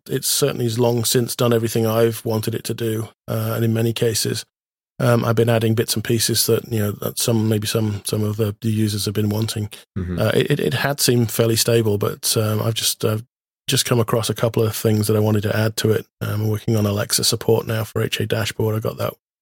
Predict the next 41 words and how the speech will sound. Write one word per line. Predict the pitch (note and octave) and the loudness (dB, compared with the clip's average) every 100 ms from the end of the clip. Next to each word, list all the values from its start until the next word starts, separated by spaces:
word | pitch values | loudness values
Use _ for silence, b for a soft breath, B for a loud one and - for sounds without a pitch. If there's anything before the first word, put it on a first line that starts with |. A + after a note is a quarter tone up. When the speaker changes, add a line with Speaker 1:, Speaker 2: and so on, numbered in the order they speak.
| _ _ - | _ _ -2
Speaker 1:
kinda | C3 A#2+ | 2 4
working. | A2 A2 A2 A#2+ | 4 4 2 0
I | A2 | 2
need | A2+ A2 | 2 0
to | |
tidy | - A2+ A2 | 0 0 0
it | G#2+ | 0
up | A2+ - | 0 0
a | |
bit, | A2 G#2+ | 0 -2
but, | - - - - | -6 -12 -6 -2
um, | A2 A2 - _ _ _ _ | 0 0 -4 _ _ _ _
you | - | -2
can | - A2+ | 2 4
now, | A2+ G#2+ G#2+ G#2+ | 6 4 2 0
um, | A2 A2 G#2+ A2 G#2+ _ _ _ _ _ _ - _ _ - | 0 0 0 -2 -4 _ _ _ _ _ _ -12 _ _ -6
uh, | C3 E2 D#2+ - _ _ _ | -4 -2 -6 -8 _ _ _
go | - A2+ | 0 2
straight | - - - | 2 2 0
from | A2 | 2
Alexa | G#2+ A2 - - | 4 2 0 0
straight | - A#2 | 2 2
into, | A2+ A2 - | 2 -2 -2
sorry, | - A2+ | 0 0
not | A2+ | -2
to | - A2 | 0 -2
H | G#2 - | 0 -2
A, | A2 | -2
H | A2+ - | -2 0
A | G#2 | -2
dashboard, | G#2 - - G#2 | -4 -4 -2 0
into, | G#2 - | -2 -2
into, | A2+ - | 0 0
straight | - A2 | 2 0
into | G2+ A2+ | 0 -2
App | A2 - | -2 -4
Daemon. | G#2+ A#2 B2 | -8 -6 -4
So | - | 0
you | A#2 | 0
can | A2 | 0
have, | A2+ A#2 A2 - | 2 2 0 -4